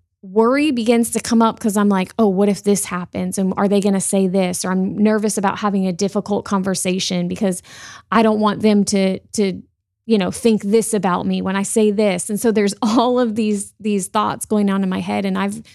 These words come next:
I've learned to stop and just go, "Lord, in this moment, I pray that you would just guide my words."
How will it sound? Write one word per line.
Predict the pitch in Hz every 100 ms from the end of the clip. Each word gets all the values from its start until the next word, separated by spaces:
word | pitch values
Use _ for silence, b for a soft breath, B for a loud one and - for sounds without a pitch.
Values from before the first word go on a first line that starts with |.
| b b b b b
I've | 220 226
learned | 220 254 302
to | 226
stop | - - - 180 196 269 - _ _ _ _ _ _ _ _
and | 233 220
just | 226 214
go, | - 214 202 202 - _ _
"Lord, | 226 294 285 - _
in | 294
this | 370 339
moment, | 233 202 208 214
I | 262
pray | 294 294 269
that |
you | 220 220
would | 220
just | 202 185
guide | 196 185 180
my | 190 175
words." | 170 151 151 - - -